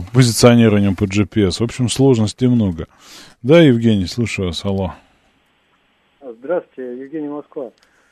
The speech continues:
Speaker 2: Э, скажите, пожалуйста, а вот когда говорят, что Россия отстала, э, вот я лично это не, не совсем понимаю. Ну, допустим, э, мы щас,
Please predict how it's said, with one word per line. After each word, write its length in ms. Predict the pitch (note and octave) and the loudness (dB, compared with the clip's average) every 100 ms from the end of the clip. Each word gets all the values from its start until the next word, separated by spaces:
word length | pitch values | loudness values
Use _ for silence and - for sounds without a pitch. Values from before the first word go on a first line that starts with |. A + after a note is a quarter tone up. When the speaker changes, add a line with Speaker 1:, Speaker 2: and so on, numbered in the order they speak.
| _ _ _ C#3+ | _ _ _ -12
Speaker 2:
Э, 280 | C#3 C#3 - | -10 -10 -8
скажите, 260 | F3 G3 - | -6 -6 -6
пожалуйста, 420 | E3+ E3+ - D3+ | -4 -4 -6 -6
а 40 | |
вот 160 | D3+ D3 | -6 -4
когда 240 | D#3+ F3 | -4 -4
говорят, 400 | D3+ D#3+ F3 D#3+ - | -2 -2 -2 -4 -8
что 280 | D3 C#3+ D3 | -6 -6 -4
Россия 460 | D3+ - D#3+ C#3+ | -6 -8 -8 -8
отстала, 680 | C3 _ F3 F3+ D#3+ C#3+ A#2+ _ _ _ _ C3 | -8 _ -6 -4 -4 -6 -10 _ _ _ _ -20
э, 560 | A#2+ A#2 A#2 A2+ A2+ B2 | -16 -14 -14 -14 -16 -16
вот 140 | B2+ C#3 | -18 -14
я 340 | C#3+ D#3+ D#3 | -8 -4 -4
лично 320 | D3+ D3+ D#3+ | -6 -8 -10
это 180 | D3 D3 | -10 -10
не, 380 | D3+ D3+ D3+ C#3 _ | -12 -12 -14 -18 _
не 180 | D3+ D3+ | -18 -12
совсем 360 | E3+ E3 - D3 | -8 -8 -10 -12
понимаю. 800 | - D3+ F3 E3 A#2 A2 A2 A2 | -10 -12 -10 -8 -8 -10 -12 -12
Ну, 140 | B2+ C3+ | -12 -6
допустим, 640 | E3+ E3 G3 - C#3+ C3+ | -6 -6 -10 -12 -16 -12
э, 400 | B2+ C3 B2+ A#2+ | -10 -10 -10 -10
мы 200 | C3 D3+ | -12 -12
щас, 220 | - D#3+ | -10 -10